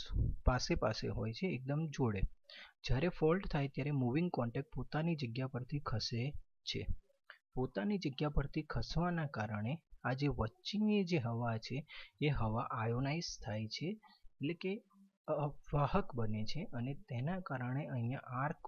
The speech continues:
ઉત્પન્ન થાય છે. આ મેઇન કારણ છે કે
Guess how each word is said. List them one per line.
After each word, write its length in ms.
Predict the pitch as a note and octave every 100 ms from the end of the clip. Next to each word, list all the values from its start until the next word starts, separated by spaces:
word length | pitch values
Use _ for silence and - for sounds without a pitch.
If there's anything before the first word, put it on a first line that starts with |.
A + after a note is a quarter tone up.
| -
ઉત્પન્ન 520 | C3 - C3+ C3 C3
થાય 580 | - A2 G#2+ G#2+ A#2 D#3+
છે. 520 | _ _ - F#2+ F2 - - _ _ _ _ _
આ 160 | C3 D#3
મેઇન 420 | D3+ C#3+ E3+ G3+
કારણ 440 | G3 A#2 A#2 A#2+ A#2+
છે 280 | C3+ E3 G3+ - -
કે 120 | -